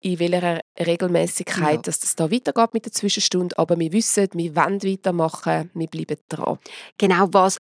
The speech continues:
Speaker 2: auch noch ist, wir haben, äh, ganz viele Ideen von
Speaker 1: Mhm.
Speaker 2: Themen. Ist aber alles nicht immer ganz so einfach. Falls also ihr uns auch mal noch wollt sagen, was euch würde interessieren, über etwas, wo wir können reden oder auch über etwas, wo wir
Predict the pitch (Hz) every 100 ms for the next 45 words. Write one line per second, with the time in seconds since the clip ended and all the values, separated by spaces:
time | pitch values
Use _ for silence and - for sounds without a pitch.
0 | - 170 185 240 277 - 254 254 - -
1 | _ _ _ - 190 185 180 175 - _
2 | _ _ _ _ - 165 170 165 165 -
3 | 151 147 147 - 170 175 196 175 - 175
4 | 170 175 240 254 220 196 185 208 247 247
5 | 302 - - - - - - 202 190 175
6 | 170 170 170 156 156 151 143 135 - 139
7 | - - 156 - 262 - 165 156 151 139
8 | - _ 220 240 262 - 143 - _ -
9 | 143 185 240 240 233 226 220 220 220 185
10 | - _ - 185 294 302 294 285 269 269
11 | - 254 254 262 196 - 151 - 147 147
12 | 143 - 147 143 170 208 240 196 165 156
13 | 156 160 160 - 160 - - - - 180
14 | 156